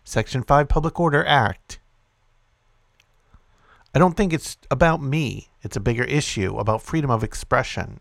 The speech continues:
about freedom from arbitrary arrest, about the right to challenge people of wealth and power in our country, Hill, who describes himself as a left-wing Christian author and activist, said.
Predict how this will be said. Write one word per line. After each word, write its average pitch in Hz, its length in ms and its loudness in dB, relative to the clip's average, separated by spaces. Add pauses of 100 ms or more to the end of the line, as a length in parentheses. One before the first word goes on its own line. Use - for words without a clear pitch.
about 113 200 2
freedom 131 360 -4
from 123 260 -4
arbitrary 120 640 0
arrest, 113 560 -2 (280)
about 147 220 4
the 147 80 0
right 156 240 2
to 143 140 -6
challenge 185 560 -4
people 110 340 -6
of 131 140 -8
wealth 120 380 2
and 131 200 -8
power 95 340 0
in 95 200 -2
our 98 120 0
country, 135 540 -2 (640)
Hill, 127 300 4
who 131 120 -2
describes 117 520 0
himself 107 500 0
as 120 140 -4
a 123 40 -4
left-wing 117 600 -2
Christian 160 500 -8
author 98 400 -2 (240)
and 101 200 -2
activist, 101 720 -6
said. 110 460 0